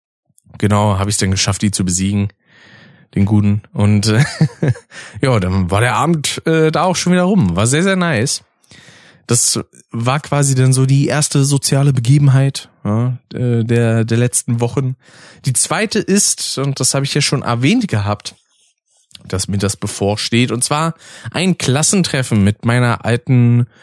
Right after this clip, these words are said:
Oberschulgarde, nenne ich's jetzt einfach mal. Ja. Ähm, es waren zwar nicht viele Leute da, wir waren insgesamt zu fünft. <laughs> Also war eine, <laughs> war eine übersichtliche Runde, aber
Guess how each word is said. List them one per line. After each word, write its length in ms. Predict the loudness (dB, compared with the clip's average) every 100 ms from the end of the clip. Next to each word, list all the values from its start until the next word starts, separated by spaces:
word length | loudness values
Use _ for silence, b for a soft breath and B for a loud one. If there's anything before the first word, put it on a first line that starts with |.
| B B B B _ _
Oberschulgarde, 1800 | 0 2 0 0 0 4 4 4 2 -4 _ _ -6 -2 0 0 0 -2 _ _ _ _ _
nenne 180 | 2 2
ich's 80 | 2
jetzt 160 | 0
einfach 320 | 0 -2 -4 -2
mal. 340 | -2 -2 -4 -10 _ _ _ _ _ _ _ _ -4
Ja. 240 | -2 -2 B B B B B -6
Ähm, 280 | -2 0 0
es 160 | 0 0
waren 180 | -2
zwar 160 | 0 0
nicht 180 | 0 0
viele 260 | 0 2
Leute 320 | 2 2 -2 -2
da, 260 | -2 0
wir 120 | 0
waren 180 | 0 -2
insgesamt 640 | -2 -4 -2 -2 0 -2 -4
zu 260 | -4 -4
fünft. 580 | -2 0 0 -2 -8 -12 _
<laughs> 200 | B B B B B -2
Also 180 | 0
war 60 | 0
eine, 480 | 2 2 2 2 0 -8
<laughs> 140 | -10 -4
war 200 | -2 2
eine 80 | 2
übersichtliche 800 | 2 2 2 0 0 -2 0
Runde, 480 | 0 2 2 2 0 B B B B B
aber 560 | -2 0 0 0 -2